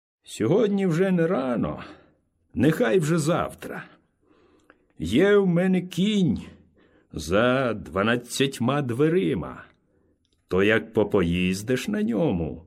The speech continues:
так віддам дочку». Погуляли до вечора, порозходилися спати. Князь прийшов до Івана Голика та про все йому розказав.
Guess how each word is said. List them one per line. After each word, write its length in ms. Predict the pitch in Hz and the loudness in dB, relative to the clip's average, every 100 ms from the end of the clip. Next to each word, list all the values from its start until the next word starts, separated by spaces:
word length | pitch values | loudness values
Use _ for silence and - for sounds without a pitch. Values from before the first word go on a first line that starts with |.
| - _ _ - | -20 _ _ -4
так 220 | 277 226 | -2 -2
віддам 520 | 160 76 - 69 62 | -4 -4 -10 -10 -12
дочку». 500 | - - - - - _ _ _ _ _ _ _ _ _ _ _ _ _ _ _ | -12 -14 -16 -18 -20 _ _ _ _ _ _ _ _ _ _ _ _ _ _ _
Погуляли 560 | 107 139 254 294 247 - | 0 8 8 8 2 -4
до 140 | 76 | -2
вечора, 720 | 101 196 185 180 160 151 151 - - - _ _ _ - | 0 2 0 -2 -4 -4 -4 -10 -20 -20 _ _ _ -6
порозходилися 960 | 127 - - 123 170 160 139 135 127 | -2 -2 -2 0 0 0 -4 -6 -8
спати. 680 | - - - 117 - - 78 - _ _ _ _ _ _ _ _ _ _ _ | -10 -12 -14 -16 -16 -18 -20 -20 _ _ _ _ _ _ _ _ _ _ _
Князь 540 | - 80 90 117 160 165 | -6 0 0 0 -2 -4
прийшов 600 | 165 151 - 120 156 165 | 0 0 0 0 0 0
до 140 | 160 | 0
Івана 440 | 151 123 147 175 | 0 0 -2 -2
Голика 640 | 113 101 170 208 185 - 85 | -2 0 0 0 -4 -2 -4
та 180 | - 98 | -2 -4
про 240 | - 107 | -2 -6
все 360 | 104 - 196 220 | -6 -4 -4 -2
йому 520 | 170 131 123 175 - - | -2 -2 -2 -2 -6 -12
розказав. 840 | 80 107 - - 165 156 - - | -8 -6 -6 -8 -8 -8 -10 -14